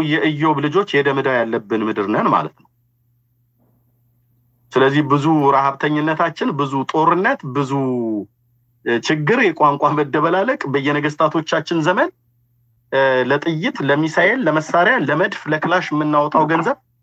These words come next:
አልፋታ ብሎ ያለን የደም ዕዳ አለብን ማለት ነው። በምድራችን ላይ ካፈሰስነው ደም ያለፈ የጻድቁ የኢዮብ ልጆች የደም ዕዳ አለብን ማለት ነው። እንዴት እስከ ዛሬ አልተከፈለም ብለህ ካልክ ያስከፍላል። ጌታ ኢየሱስ ክርስቶስ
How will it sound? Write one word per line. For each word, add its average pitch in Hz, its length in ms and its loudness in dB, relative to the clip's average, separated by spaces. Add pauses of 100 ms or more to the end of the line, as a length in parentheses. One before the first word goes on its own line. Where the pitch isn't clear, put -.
(260)
አልፋታ 151 680 0
ብሎ 147 180 0
ያለን 196 320 2
የደም 156 300 0
ዕዳ 143 120 -2
አለብን 131 380 0
ማለት 143 160 2
ነው። 101 80 -6
በምድራችን 190 500 0
ላይ 196 80 2
ካፈሰስነው 175 680 0
ደም 151 240 0 (880)
ያለፈ 196 400 4 (280)
የጻድቁ 185 480 2 (140)
የኢዮብ 160 500 2
ልጆች 160 300 -4
የደም 143 220 0
ዕዳ 123 120 0
አለብን 98 360 -2
ማለት 80 260 -2
ነው። - 120 -12 (1400)
እንዴት 165 260 2
እስከ - 200 -2
ዛሬ 165 220 4
አልተከፈለም 180 600 -2
ብለህ 202 180 -2
ካልክ 254 220 -4
ያስከፍላል። 147 600 -4
ጌታ 127 220 0
ኢየሱስ 139 240 -4
ክርስቶስ 190 320 0